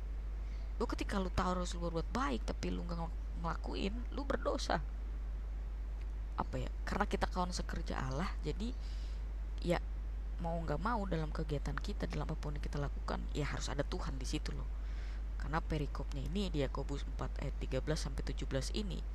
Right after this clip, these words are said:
judulnya itu adalah "Jangan Melupakan Tuhan Dalam Perencanaan". So, kita nggak akan tahu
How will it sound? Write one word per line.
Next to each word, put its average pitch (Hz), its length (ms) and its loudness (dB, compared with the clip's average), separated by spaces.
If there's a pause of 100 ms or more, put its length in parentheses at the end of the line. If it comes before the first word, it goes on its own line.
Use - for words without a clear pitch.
(200)
judulnya 131 320 0
itu - 160 0
adalah 147 140 2
"Jangan 180 280 6
Melupakan 160 440 2
Tuhan 175 320 0 (560)
Dalam 139 320 4
Perencanaan". 131 640 0 (1120)
So, 214 160 0
kita 240 180 6
nggak 208 160 4
akan 143 240 0
tahu 151 160 0